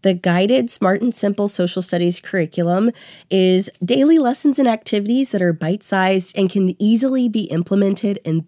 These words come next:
thirty to forty-five minutes. It's teaks aligned for all you Texas teachers, but it's still flexible enough to use in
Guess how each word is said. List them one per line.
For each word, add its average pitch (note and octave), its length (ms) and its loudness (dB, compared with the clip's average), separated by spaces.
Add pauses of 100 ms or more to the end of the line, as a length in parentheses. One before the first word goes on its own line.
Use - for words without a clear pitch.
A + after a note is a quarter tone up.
thirty G3+ 360 2
to A#3 140 -2
forty-five F#3+ 640 -2
minutes. D#3 540 -4 (580)
It's A3+ 280 -2
teaks - 400 -2
aligned C#4 500 2
for - 220 -4
all E3+ 240 2
you G3+ 160 0
Texas G3 480 -4
teachers, F3 580 -2
but G3 180 2
it's G#3+ 160 -2
still E4 380 -2
flexible G#3+ 680 -2
enough F3+ 420 0
to - 120 -6
use F3 440 0
in C4 200 -2